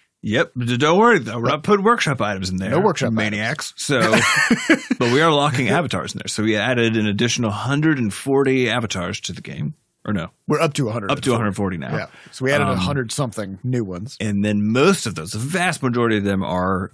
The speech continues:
Speaker 1: uh, inside of the campaign now. So actually you'll be unlocking them sort of as you go. And it's just sort of, again, one of those fun things to have little rewards sprinkled about here and there. Um, and most of them are oriented around challenge points. So it's, you know, it's not just, "Did you beat this level?" It's, "Did you collect the Giratina? Did you get the bugs? Did you, like, sort of do something interesting on it,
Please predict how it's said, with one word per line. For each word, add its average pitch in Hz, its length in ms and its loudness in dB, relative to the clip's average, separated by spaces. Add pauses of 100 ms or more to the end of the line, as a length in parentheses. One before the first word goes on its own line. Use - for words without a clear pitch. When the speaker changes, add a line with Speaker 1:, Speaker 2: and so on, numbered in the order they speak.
(140)
Speaker 1:
uh, 95 320 -4
inside 92 500 -2
of 80 60 -12
the - 60 -16
campaign - 480 -10
now. - 80 -20 (300)
So 131 140 -2
actually - 220 -6
you'll 95 60 -6
be 80 140 -6
unlocking 110 420 -2
them 101 120 0
sort - 160 -8
of 80 80 -6
as - 100 -12
you 95 60 -6
go. 190 240 4
And 143 100 2
it's 127 80 0
just 127 120 -2
sort 120 120 -2
of, 107 40 2
again, 107 260 0
one 107 80 0
of 104 40 0
those 98 140 0
fun 98 240 -2
things 92 220 -2
to 87 80 -8
have 90 480 -6
little 92 220 -4
rewards 87 440 -4
sprinkled - 320 -8
about - 200 -10
here - 160 -10
and 69 100 -12
there. 69 180 -12 (380)
Um, 85 160 -4
and 110 100 0
most 123 220 0
of 113 60 0
them 104 140 2
are 98 160 0
oriented 95 400 -2
around 87 200 -4
challenge - 320 -12
points. - 260 -12
So - 220 -8
it's, - 200 -12
you - 80 -10
know, - 180 -12
it's - 140 -6
not 107 200 0
just, 104 420 -4 (140)
"Did 92 120 -6
you 90 60 -6
beat 87 180 -4
this - 140 -10
level?" 98 320 0
It's, - 340 -10 (200)
"Did 98 200 -6
you 85 280 -10
collect 92 240 -6
the 90 40 -6
Giratina? 90 480 0
Did 101 140 -2
you 101 60 -4
get 92 100 -4
the - 80 -6
bugs? 123 320 2
Did 92 120 -6
you, 95 60 -4
like, 90 160 -8
sort 90 160 -6
of 95 80 -10
do 107 140 -2
something 92 300 -6
interesting 87 400 -6
on 69 160 -12
it, - 80 -16